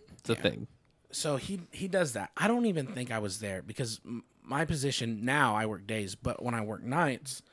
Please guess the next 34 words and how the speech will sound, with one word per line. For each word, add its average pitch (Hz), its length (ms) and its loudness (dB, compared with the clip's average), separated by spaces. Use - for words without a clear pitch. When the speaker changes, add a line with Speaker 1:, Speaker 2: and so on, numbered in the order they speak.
Speaker 2:
um, 113 560 4
I 127 200 8
work 117 300 -2
Thursday, 127 340 2
Friday, 113 520 2
eight 123 200 -2
P 117 200 0
M 110 140 -2
to 110 80 -4
five 95 260 -6
A 85 60 -8
M, 80 300 -12
and 110 180 0
then 101 280 0
Saturday, 110 400 0
Sunday, 107 340 0
seven 117 460 0
P 107 180 -6
M 104 280 -2
to, - 140 -6
uh, 101 400 0
seven 98 460 -2
A 95 240 -6
M. - 200 -14
So 113 480 6
I 127 100 4
don't 147 200 2
think 143 160 0
I 135 80 4
was 104 200 0
there 113 220 4
when 110 120 -2
this 101 180 -6
happened. 98 460 -8